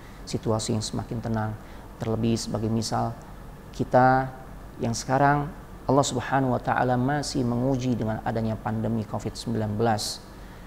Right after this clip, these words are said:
Tentu berharap ketenangan kita rasakan.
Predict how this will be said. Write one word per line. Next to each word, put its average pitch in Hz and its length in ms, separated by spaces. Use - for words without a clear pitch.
Tentu 233 240
berharap 139 560
ketenangan 139 800
kita 117 160
rasakan. 113 520